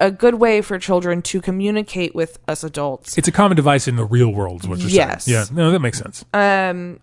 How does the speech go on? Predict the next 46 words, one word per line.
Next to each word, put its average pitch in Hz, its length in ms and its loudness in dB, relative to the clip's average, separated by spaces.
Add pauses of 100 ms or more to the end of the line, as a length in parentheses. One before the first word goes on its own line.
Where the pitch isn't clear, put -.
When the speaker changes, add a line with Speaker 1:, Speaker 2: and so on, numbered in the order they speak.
Speaker 1:
and 196 180 2
so 214 140 2
that's 214 220 4
part 208 180 2
of 180 80 0
why 165 120 2
we 160 120 -6
see 160 300 -4
it 147 360 -4
in 165 220 -2
the, - 140 -8
in 165 80 -2
the 165 60 -2
film 147 300 -6
here. 139 320 -12 (400)
And 202 280 4
this 311 220 2
is 392 200 -2
when 220 240 0
and, 208 380 -2 (100)
um, 170 600 0
we 202 280 -2
know 190 500 4
that 165 500 2 (840)
Miss 185 380 2
Baxter 170 520 0
is 160 120 -4
disturbed 160 480 -4
because 170 300 -6
she 240 600 -4 (280)
has 214 260 0
a 220 40 2
meeting 185 540 -2
with 170 200 -2
the 180 100 -10
school 180 340 -4
psychologist, 165 920 -2
which - 280 -6
they 202 140 -2
do 254 240 -2
refer 247 300 0
to 180 160 -2
as 160 100 -2
the 156 80 -6
psychologist 104 680 -8
here, 98 240 -8